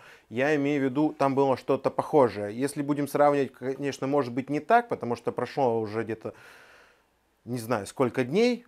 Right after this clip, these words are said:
с момента, когда я смотрел, но я помню, просто мы там сравнивали Т Д девяносто семь с Т Д девяносто шесть, и вот у Т Д Т Д девяносто шесть вот такая трава и была, а у Т Д девяносто семь она была такая кислотная, так что вот как-то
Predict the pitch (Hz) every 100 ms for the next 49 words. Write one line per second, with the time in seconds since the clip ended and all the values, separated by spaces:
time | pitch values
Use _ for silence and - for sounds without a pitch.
0 | _ - - 127 131 113 107 110 113 113
1 | - 127 117 101 123 147 143 143 190 202
2 | 151 139 135 - 131 131 127 - 143 131
3 | 117 113 113 107 - _ - 127 127 131
4 | 120 127 - 131 107 - 127 127 120 123
5 | 123 - 131 - 240 247 - 135 123 120
6 | 123 127 - - - - 123 123 131 139
7 | 117 123 - 147 139 127 131 131 131 -
8 | 233 139 143 151 156 151 131 127 127 120
9 | 120 104 - 107 107 110 107 131 131 131
10 | 139 139 139 220 190 131 127 127 123 123
11 | 113 127 - 135 104 104 104 - 139 -
12 | 131 123 - 120 -